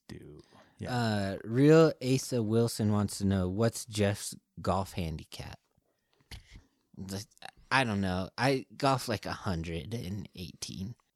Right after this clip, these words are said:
Speaker 2: I always feel like golf just seems like you're hitting a ball, like, I don't know, like, four hundred yards, and you're supposed to get it there in, like,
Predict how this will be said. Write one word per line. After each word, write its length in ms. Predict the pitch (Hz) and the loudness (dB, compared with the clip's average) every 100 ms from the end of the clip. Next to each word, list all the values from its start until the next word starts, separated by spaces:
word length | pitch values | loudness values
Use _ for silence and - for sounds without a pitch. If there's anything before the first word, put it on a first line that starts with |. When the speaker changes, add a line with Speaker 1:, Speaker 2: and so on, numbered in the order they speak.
| _ | _
Speaker 2:
I 160 | 147 220 | 4 6
always 260 | 160 117 | 6 4
feel 200 | - 147 | 4 4
like 260 | 113 107 - - - - _ _ - 127 | 4 0 -4 -20 -20 -20 _ _ -16 -2
golf 520 | 107 113 120 - - - - | 4 4 4 2 -4 -8 -6
just 200 | 120 - | -2 0
seems 420 | - 113 107 101 | 2 2 2 2
like 200 | 101 95 | 0 -2
you're 180 | - 107 | -2 -2
hitting 300 | 98 107 104 | 0 0 0
a 60 | 101 | -2
ball, 360 | 92 101 101 101 | 0 4 4 4
like, 280 | 92 87 - | 0 -4 -8
I 100 | - 107 | -2 -2
don't 100 | 90 | 0
know, 140 | 92 | -2
like, 380 | 95 92 - - | -2 -2 -6 -16
four 320 | - - 123 | -6 4 6
hundred 360 | 120 127 120 95 | 6 4 2 0
yards, 540 | 90 87 104 131 135 - | 0 0 0 0 -2 -2
and 100 | 113 | -4
you're 80 | 98 | -4
supposed 300 | - 107 98 | -2 -2 -2
to 80 | 120 | -2
get 240 | 92 95 | -4 -2
it 180 | 107 92 | -2 -2
there 260 | 104 107 107 | -2 0 0
in, 200 | 98 90 | 0 -2
like, 280 | 127 - | -4 -8